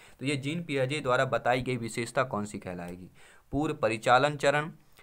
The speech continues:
कंक्रीट परिचालन चरण, औपचारिक परिचालन चरण, या इनमें से कोई नहीं। तो जायसवाल सर के साथ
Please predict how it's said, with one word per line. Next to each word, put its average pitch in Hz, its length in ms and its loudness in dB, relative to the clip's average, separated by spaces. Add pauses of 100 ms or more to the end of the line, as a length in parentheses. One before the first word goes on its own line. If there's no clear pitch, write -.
(240)
कंक्रीट 139 560 -2
परिचालन 151 560 4
चरण, 143 300 2 (320)
औपचारिक 127 640 4
परिचालन 143 560 4
चरण, 143 300 2 (120)
या 131 200 6
इनमें 120 240 -2
से 143 140 -8
कोई 101 240 -4
नहीं। 90 160 -12
तो 107 120 -12
जायसवाल 165 480 6
सर 208 160 0
के 196 140 0
साथ 185 220 8